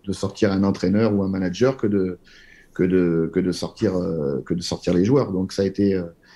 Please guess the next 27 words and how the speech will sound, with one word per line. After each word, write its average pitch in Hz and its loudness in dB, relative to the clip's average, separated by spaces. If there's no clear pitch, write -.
ça - -2
a - 4
été, 98 4
euh, 90 4
ça 87 -4
a 90 2
été 90 -2
com-, 107 -2
compliqué 104 2
parce 98 -6
que 92 -2
moi 95 -2
j'étais 98 -4
venu 98 2
pour, 95 0
euh, 87 0
ici 95 -2
pour 87 -2
Xavier, 95 4
hein. 113 0
J'ai 98 -4
laissé 95 -4
ma 92 -2
famille 95 0
à 90 0
Toulouse. 117 2
Euh, 95 -2